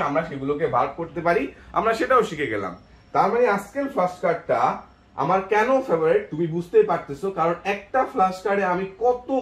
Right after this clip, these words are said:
কিছু শিখে ফেলতে পারছি। আমার কষ্ট করে পুরো বইয়ের পনেরো ষোলো পেজ কষ্ট করে পড়তে হচ্ছে না, just একটা পেজের ভেতরে আমার সকল কিছুগুলো তোমার জন্য গুছিয়ে দেওয়া আছে। একবার একবার করে দেখে গেলে মোটামুটি মেজরিটি যেখান থেকে প্রশ্ন হয়ে থাকে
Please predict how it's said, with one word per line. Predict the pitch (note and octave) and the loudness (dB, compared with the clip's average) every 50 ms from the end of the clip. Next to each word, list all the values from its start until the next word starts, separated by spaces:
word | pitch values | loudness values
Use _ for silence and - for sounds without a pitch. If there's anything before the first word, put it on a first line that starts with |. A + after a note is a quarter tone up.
| - - | -2 -6
কিছু | G#3+ G#3 - D#4 D4+ | -10 -8 -8 -8 -8
শিখে | - G3 F3+ F#3 | -6 -4 -2 -2
ফেলতে | F3+ F3 E3 F3 - - - D3+ | -2 0 -2 -4 -8 -6 -4 -2
পারছি। | C3 - - - - F2 - - - _ _ _ - _ - C#3 | -2 -2 -4 -8 -14 -14 -14 -18 -20 _ _ _ -16 _ -4 -2
আমার | D3+ F3+ G3 G#3 A3 G#3+ - | 0 2 2 2 0 0 0
কষ্ট | F3 E3+ - - G3 F3 F3+ | -2 -2 -2 -4 -6 0 2
করে | G3 A3 A#3 G#3+ F3+ F3+ F3 - | 4 4 6 4 4 0 -2 -4
পুরো | F#3+ F#3+ G3 F#3 D#3 C3+ | 0 2 2 2 2 0
বইয়ের | D#3+ F3+ G#3 A3 G3+ G#3 G#3+ G#3+ - - _ _ _ _ | 0 0 2 2 2 0 0 -2 -8 -16 _ _ _ _
পনেরো | F#3+ F#3+ G3 G3 F#3+ - - | -4 -2 0 0 0 0 0
ষোলো | F3+ F#3+ A3 A#3+ A#3+ A#3 | 4 6 6 6 6 6
পেজ | A3+ A3+ A3+ - G3 | 4 4 4 2 -2
কষ্ট | F#3 F#3 - F#3+ F#3 | -4 -4 -4 -2 0
করে | F#3+ G3 F3+ E3 | 0 0 0 -2
পড়তে | E3+ E3 - F3+ E3 D#3 | -4 -6 -2 -2 0 0
হচ্ছে | C#3+ - - C#3+ A#2 B2 | 0 -2 -4 -6 -4 -2
না, | D3+ G#3+ - - - - - B2 D3 | -2 -2 -4 -6 -14 -20 -6 -2 0
just | E3+ F3+ F3 - - F3+ F3+ | 0 0 0 -2 -2 -2 -2
একটা | F3+ - - G#3+ F#3+ F#3 G3 | -2 -2 0 0 0 2 0
পেজের | F#3+ F#3 F3+ F#3 G#3+ G3+ F3+ F3 | -2 -2 2 2 2 2 2 -2
ভেতরে | E3+ - G3+ G3 G#3+ G#3 F3+ | -4 -2 0 2 2 2 2
আমার | F3 F#3 G3 G3 - - | 0 0 -2 -4 -4 -2
সকল | A#3 A3 A3 - B3+ B3+ B3 A3 - - | -2 -2 -2 2 2 4 4 2 0 -6
কিছুগুলো | G#3+ F#3 - B3 A#3+ G3 F#3+ G#3 G#3 A3 A3+ F#3 F#3 | -10 -10 -8 -10 -8 -4 -2 0 2 2 0 0 0
তোমার | E3+ F3 F3 D#3+ D#3 | -2 -2 -2 -2 -2
জন্য | F3+ G3 G3 F3 | -2 -2 0 0
গুছিয়ে | D#3+ D#3+ - F3 F3 E3 | -2 -2 -2 -2 0 2
দেওয়া | E3 D#3 D3+ C#3 C3 C3 | 2 4 4 2 2 0
আছে। | B2+ - - A3+ B3+ - - - - - - - F3+ | -4 -6 -6 -8 -8 -8 -12 -20 -20 -18 -6 -2 -2
একবার | F#3 F3 G3 F#3+ F#3+ | 0 2 2 2 2
একবার | F3+ F#3 F3+ F3 F#3+ | 2 2 0 2 2
করে | G3 F#3+ D#3+ | 0 0 -2
দেখে | E3 E3+ F3 F3 | -2 -4 0 2
গেলে | G3 G#3+ G3+ - - - D3+ | 2 2 2 0 -6 -8 -6
মোটামুটি | F3+ - D4 D4 C#4 C4 A#3+ F#3+ E3+ E3 | -2 0 2 2 2 2 2 0 0 2
মেজরিটি | E3+ F3 E3+ A3 A#3+ B3 G#3 G#3 D#3+ E3+ | 2 0 0 -2 -4 -2 -2 -2 0 0
যেখান | E3+ - F#3+ F#3 F3+ | -2 -2 -4 -2 -2
থেকে | F#3+ G3 F#3 - | 0 -2 -2 -2
প্রশ্ন | E3 D#3 - - F3+ E3 | -4 -8 -6 -6 -2 0
হয়ে | E3+ F3 F3 | 0 0 0
থাকে | E3+ D#3+ - | 0 -2 -2